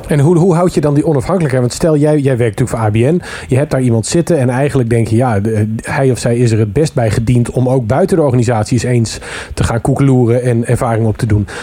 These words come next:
Is het dan, eh, hoe, hoe houd je het dan zo vrij dat je dit, het belang van diegene dient en niet ook het belang van je werkgever in je achterhoofd houdt?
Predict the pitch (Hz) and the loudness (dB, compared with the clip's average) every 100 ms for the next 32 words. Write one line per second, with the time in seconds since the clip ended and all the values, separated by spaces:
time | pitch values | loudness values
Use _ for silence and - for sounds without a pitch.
0 | - 156 160 156 160 156 151 143 147 135 | -4 0 0 0 0 2 0 0 0 0
1 | 151 185 147 165 175 160 151 143 156 139 | 0 2 2 2 0 0 0 0 0 0
2 | 143 143 139 - 123 135 143 123 143 147 | 2 2 0 -2 -2 0 0 0 0 0
3 | 139 120 - 170 156 123 131 123 123 139 | 0 0 0 2 2 2 0 2 2 2
4 | 135 131 131 127 127 120 120 113 120 - | 0 -2 0 0 0 0 0 0 0 0
5 | 160 117 98 92 90 98 95 110 214 | 0 0 -2 -2 -2 -2 -2 -2 -4